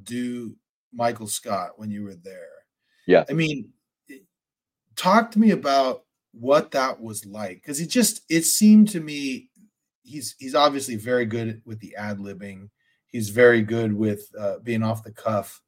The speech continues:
Speaker 1: I mean, when you watched it, was, was it impressive to you as another actor to see someone do that?
Speaker 2: Well, there was very little ad-libbing, first of all. I mean,
Speaker 1: Mm.
Speaker 2: uh,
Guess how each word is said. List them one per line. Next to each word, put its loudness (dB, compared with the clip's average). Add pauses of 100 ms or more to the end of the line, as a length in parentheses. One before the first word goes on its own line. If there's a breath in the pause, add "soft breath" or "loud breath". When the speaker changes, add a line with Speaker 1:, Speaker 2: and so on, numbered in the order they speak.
(520)
Speaker 1:
I -20
mean, -4
when 0
you -4
watched 6
it, -4
was, -4
was -4
it -4
impressive 4
to -6
you 0
as -4
another -6
actor 0
to -6
see -4
someone -4
do -4
that? -4 (1000)
Speaker 2:
Well, 10 (240)
there 8
was 8
very 10
little 10
ad-libbing, 8
first 2 (100)
of -6
all. 2
I -2
mean, 2
Speaker 1:
Mm. -2
Speaker 2:
uh, 4